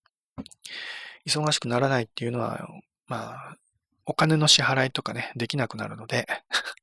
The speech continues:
<laughs> 占いたいって人もね、えー、あまり来ないんじゃないかと勝手に予想しております。うん。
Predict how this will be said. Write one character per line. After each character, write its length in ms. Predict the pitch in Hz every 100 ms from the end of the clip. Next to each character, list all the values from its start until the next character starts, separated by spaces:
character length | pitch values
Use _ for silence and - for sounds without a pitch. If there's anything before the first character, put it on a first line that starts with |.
| _ _ _ _
<laughs> 760 | - - - - - - -
占 280 | 135 131 131
い 40 |
た 160 | 127 135
い 40 |
っ 20 | 123
て 160 | -
人 200 | 104 -
も 80 | 107
ね、 220 | 127 - - -
え 320 | 123 - 135 - - -
ー、 60 | -
あ 40 |
ま 100 | 127
り 60 | 123
来 120 | -
な 80 | 131
い 40 |
ん 20 |
じ 80 | 110
ゃ 20 |
な 100 | 120
い 60 | 127
か 140 | -
と 100 | 160 -
勝 140 | -
手 80 | -
に 80 | 120
予 60 | 110
想 180 | 123
し 60 | 110
て 100 | -
お 40 |
り 80 | 104
ま 120 | - -
す。 140 | - _ _ _ _ _ -
う 40 |
ん。 120 | -